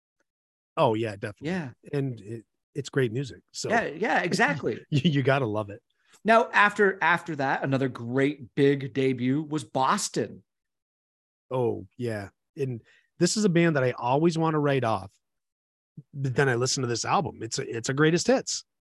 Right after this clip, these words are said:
Speaker 1: Smokin' was a B-side of More Than a Feeling.
Speaker 2: Yeah.
Speaker 1: An album is great when B-sides become radio hits, right, Beth?
Speaker 2: Yeah, <laughs> exactly.
Speaker 1: <laughs>
Speaker 2: You know, when Kurt Cobain was writing Smells Like Teen Spirit,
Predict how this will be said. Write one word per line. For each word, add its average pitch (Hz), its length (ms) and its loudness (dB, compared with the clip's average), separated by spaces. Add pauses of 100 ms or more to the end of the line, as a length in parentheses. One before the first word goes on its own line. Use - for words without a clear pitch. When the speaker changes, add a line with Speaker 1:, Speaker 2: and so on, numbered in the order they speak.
(160)
Speaker 1:
Smokin' 233 420 2
was 165 120 4
a 117 60 2
B-side 127 600 0
of 117 60 -2
More 131 160 4
Than 156 220 4
a 123 40 2
Feeling. 143 460 0 (240)
Speaker 2:
Yeah. 135 160 -2
Speaker 1:
An 139 80 0
album 202 240 4
is 135 100 2
great 151 220 6
when 120 120 -2
B-sides 120 480 0
become 120 280 -2
radio 113 280 0
hits, - 260 -12
right, 113 200 0
Beth? 139 220 0 (380)
Speaker 2:
Yeah, 175 320 -4
<laughs> 180 460 6
exactly. 180 880 0
Speaker 1:
<laughs> - 640 -2
Speaker 2:
You - 80 2
know, 208 380 4
when 185 160 4
Kurt 226 260 4
Cobain 185 600 4 (360)
was 156 520 2
writing 160 380 -2
Smells 160 360 -2
Like 147 140 -2
Teen 151 200 -6
Spirit, 139 520 2